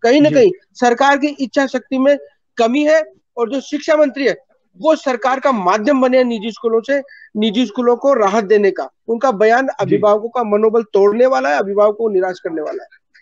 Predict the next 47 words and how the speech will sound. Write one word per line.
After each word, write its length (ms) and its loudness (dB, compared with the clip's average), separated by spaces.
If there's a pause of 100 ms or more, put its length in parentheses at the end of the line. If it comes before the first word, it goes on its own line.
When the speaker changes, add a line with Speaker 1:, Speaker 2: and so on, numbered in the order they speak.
(640)
Speaker 2:
जी, 320 -2
निश्चित 340 -6
तौर 160 0
पर, 240 -2
अ, 340 0
मोहन 300 -2
जी, 120 0
हम 200 -2
आपसे 340 -2
जानना 260 -2
चाहेंगे 420 -4
कि 140 -2
लगातार 480 -2
जिस 120 -4
तरह 240 -4
से, 240 0
अ, 420 -4
चाहे 320 -2
दिनेश 260 -2
कांवट 320 -4
जी 120 -4
हों, 320 0
दूसरे 300 -2
जो 280 0 (260)
अभिभावक 540 -2
हैं 240 -2 (200)
या 180 0
जो 160 -2
सामाजिक 420 -2
संगठन 400 -6
है, 60 -2
वो 160 0
लगातार 440 -2
इस 460 0 (300)
मुद्दे 300 0
पर 460 -4
लगे 240 -2
हुए 240 2
हैं 140 -6
कि 220 -4
कहीं 400 -6
ना 80 -4
कहीं 180 -4
सरकार 460 -4
जो 120 -2
है, 120 -2
इस 180 -2